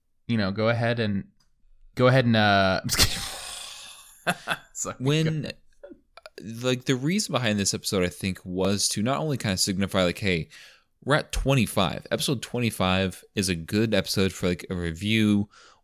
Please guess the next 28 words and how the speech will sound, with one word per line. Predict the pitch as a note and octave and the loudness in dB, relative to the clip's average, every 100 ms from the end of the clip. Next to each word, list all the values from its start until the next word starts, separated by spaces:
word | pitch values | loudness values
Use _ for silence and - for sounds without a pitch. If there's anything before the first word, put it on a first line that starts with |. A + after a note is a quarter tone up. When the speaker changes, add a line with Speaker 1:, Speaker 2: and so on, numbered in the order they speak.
| - | -4
Speaker 2:
or | E2+ | -2
a | |
look | D#2+ F#2 E2+ | 0 -2 -2
back. | F2+ E2+ D#2+ - - | -2 -2 -4 -8 -2
And | F#2+ F2+ F2 - _ _ _ _ _ _ _ _ _ _ _ _ _ - | 2 2 -2 -8 _ _ _ _ _ _ _ _ _ _ _ _ _ -6
I | C#3+ | -4
mean, | - E3 D#3+ - _ - | -4 -4 -6 -10 _ -12
I | - | -4
think | B2 | 0
episode | B2+ - G#2+ | 2 2 0
fifty | - F#2+ B2+ C3+ | 2 0 0 -2
will | C3 F2 | -4 -2
be | F#2+ | 2
another | F#2+ F2+ F#2 G2 G#2 _ _ _ _ _ - | 2 2 0 0 -2 _ _ _ _ _ -10
quarterly | - G2 G2+ G2+ G2 | 0 2 2 0 0
review. | F#2 E2 F2+ E2+ A2 D#3 _ _ _ _ _ _ _ _ _ - | 0 -2 0 0 -2 -4 _ _ _ _ _ _ _ _ _ 0
And | A2 G#2 | 2 4
so | G#2+ | 4
it'll | G2 A#2 | 4 2
just | A2+ | 2
be | A2+ | 0
interesting | A2 - G#2 | 0 0 -2
to | F2+ | 0
see | - G#2 F2+ | 4 4 4
kind | G2 | 0
of | F2+ F2 | 0 0
where | F2+ F#2 F#2 | 2 2 2
we | F2 D#2+ D#2+ | 0 -2 -6